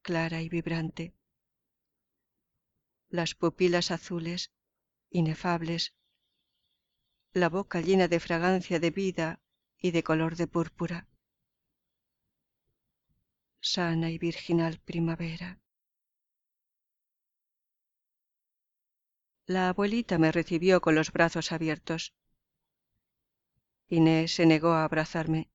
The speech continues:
Me tendió la mano. Después no me atreví a invitarla a los juegos de antes. Me sentía tímido. ¿Y qué?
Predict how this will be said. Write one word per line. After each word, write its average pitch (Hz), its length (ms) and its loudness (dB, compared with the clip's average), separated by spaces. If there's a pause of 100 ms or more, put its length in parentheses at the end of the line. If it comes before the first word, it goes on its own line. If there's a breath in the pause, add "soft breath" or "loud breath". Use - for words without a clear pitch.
(1080)
Me 185 160 2
tendió 196 380 0
la 156 140 0
mano. 147 400 -2 (2500)
Después 175 640 2
no 175 140 6
me 175 120 6
atreví 165 400 2
a 165 120 4
invitarla 160 640 0
a 160 40 0
los 160 140 0
juegos 165 400 0
de 165 140 -6
antes. 160 480 -6 (1900)
Me 185 200 4
sentía 196 520 -4
tímido. 160 640 -4 (1700)
¿Y 170 260 -10
qué? 165 400 -16